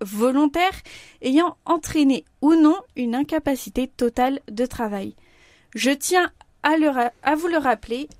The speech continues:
les hommes et les femmes sont aussi victimes de violences conjugales. C'est un sujet qui touche tout le monde sans exception. Ça paraît évident, mais je préfère vous le dire.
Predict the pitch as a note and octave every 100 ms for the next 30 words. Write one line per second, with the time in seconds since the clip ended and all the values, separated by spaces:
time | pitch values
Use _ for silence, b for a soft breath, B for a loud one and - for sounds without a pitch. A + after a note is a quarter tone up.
0 | - A3+ A#3 A3 D#4+ D4 C#4 E4 D#4+ C#4+
1 | C#4+ C#4+ D4 C#4 - G4 E4 B3+ - B3+
2 | - A3+ A3+ - A#3+ G#3+ G#3 G3+ A#3 A#3
3 | B3 - - - B3 A3+ G#3 G3+ G#3 b
4 | b b - G#3+ A#3 A3+ - A3+ C4 D4
5 | A3 - A#3 - - - E4+ C#4+ C#4+ C#4
6 | - - - D4+ C#4+ C4 - A3+ - F#3
7 | G3 _ b b b b b b b b
8 | b - D#4+ D#4 F4 F4 - - D4+ D4+
9 | A#3 C#4+ D#4+ - C4 C#4 F#4+ E4+ - C#4+
10 | D#4+ D#4+ C#4 B3 G3+ G3+ -